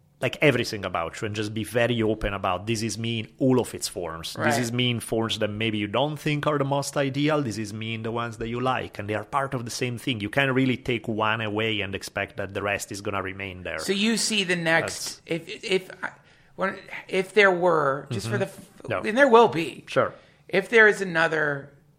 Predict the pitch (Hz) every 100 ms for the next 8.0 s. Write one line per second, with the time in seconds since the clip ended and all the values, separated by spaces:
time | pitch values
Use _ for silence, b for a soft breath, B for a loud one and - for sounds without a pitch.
0 | _ - 147 147 143 143 147 139 139 135
1 | 127 131 143 135 131 127 123 113 139 139
2 | 135 135 - 135 127 127 131 127 127 -
3 | b b b b b b b _ _ _
4 | - 175 170 165 170 135 170 156 143 143
5 | 139 147 147 143 139 - 139 131 131 127
6 | - - b b b - 143 147 147 147
7 | 151 147 143 139 - 135 131 120 120